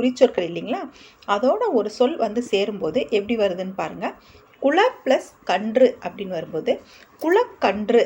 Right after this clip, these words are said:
அப்படின்னு நமக்கு அந்த இடத்துல வந்து அதற்கு இனமான வல்லின எழுத்து வந்து தோன்றி வந்திருக்கு. கடி பிளஸ் கமலம் அப்படிங்கும்போது கடிக்கமலம் அப்படின்னும், தட பிளஸ் தோல் அப்படின்னு வரும்போது தடந்தோல்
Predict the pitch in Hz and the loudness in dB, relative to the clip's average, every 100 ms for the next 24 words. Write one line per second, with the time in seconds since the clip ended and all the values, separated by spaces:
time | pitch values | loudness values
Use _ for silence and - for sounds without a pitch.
0 | - 190 185 170 330 508 214 202 196 190 | 0 -6 -6 -6 -6 -6 -6 -2 -2 -2
1 | 185 - 247 185 233 381 - 202 196 214 | -2 2 2 2 0 0 0 -2 -2 -4
2 | 208 254 285 240 349 - - - _ 208 | -2 -2 0 0 -2 -6 -20 -20 _ 2
3 | 247 320 330 208 190 160 170 277 226 202 | 4 4 0 0 -2 -8 -8 -2 0 0
4 | 196 180 156 156 - 302 - _ _ _ | -2 -6 -6 -10 -6 -6 -6 _ _ _
5 | 247 262 508 554 302 269 - - 202 214 | 4 6 6 4 -2 -4 -6 -4 -2 2
6 | 240 262 - 180 180 180 165 190 370 - | 2 2 0 -4 -4 -6 -2 -2 -4 -12
7 | - 202 370 370 - - 196 208 220 - | -4 -2 -2 -6 -4 -4 -2 0 -2 -2
8 | - 175 170 165 262 - - - _ _ | -12 -10 -8 -6 -10 -12 -20 -20 _ _
9 | 226 240 415 - 277 262 - _ 262 262 | 2 4 2 0 -2 -2 -4 _ 4 4
10 | 220 180 185 208 180 175 202 339 - _ | 4 0 -4 -4 -4 -4 -4 -4 -10 _
11 | 208 214 285 330 240 220 | 0 2 2 6 8 8